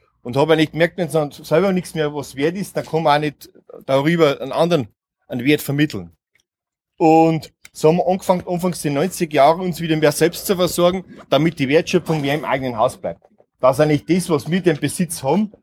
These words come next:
dass eigentlich der für uns da ist. Ja? Und so haben wir neunzehnhunderteinundneunzig wieder mit der Mutterkuhhaltung angefangen. Äh, und haben wir wieder dann, ja, eigentlich das gelernt, oder unser Koch gelernt auch wieder,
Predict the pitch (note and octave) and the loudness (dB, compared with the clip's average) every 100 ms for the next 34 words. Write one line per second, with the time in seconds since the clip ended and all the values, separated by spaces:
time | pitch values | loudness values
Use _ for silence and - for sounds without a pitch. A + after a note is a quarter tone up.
0 | _ - C#3 - D#3+ D3+ D#3+ D3+ D#3+ F#3 | _ -6 -4 -2 -4 -4 -6 -6 -2 -2
1 | - C3+ G#2+ G2+ - - - A#2+ D#3 _ | 0 -2 -2 -6 -12 -20 -14 -14 -14 _
2 | _ _ _ _ _ E3 D#3 D#3+ E3 D#3 | _ _ _ _ _ 2 6 6 4 0
3 | - _ - - D#3 E3+ D#3+ D3 C#3 E3 | -8 _ -8 -2 0 0 -2 -4 -2 -2
4 | G3 F#3+ F#3 D#3+ D3 C#3+ C#3 C#3+ G3+ G#3 | 2 0 -2 -6 -4 -4 -4 -4 -4 -6
5 | F#3 G3 F#3 F#3+ G3 - F3+ F#3 _ _ | 0 0 0 -6 -6 -2 -2 -4 _ _
6 | _ _ _ _ _ _ _ _ _ _ | _ _ _ _ _ _ _ _ _ _
7 | - C3 C3 C3+ C3 B2+ - - D#3+ D3 | -4 0 2 2 0 -2 -10 -6 0 2
8 | D3+ D3 - _ _ _ _ - C3 E3 | 0 -2 -8 _ _ _ _ -4 -2 4
9 | D#3 D3 D#3 E3+ D#3+ C3 D#3+ E3+ _ _ | 4 2 -2 0 0 2 -2 -4 _ _
10 | - B2 D3 - B2 D#3 D3 - B2 - | 0 4 4 4 -2 -4 -8 -12 -12 -6
11 | A#2+ E3 F#3+ D#3 D#3 C#3 - E3+ F#3 - | 0 2 2 2 -2 -6 -4 -2 -2 -2
12 | E3 F3 D#3+ F3 E3 | -2 0 0 0 -4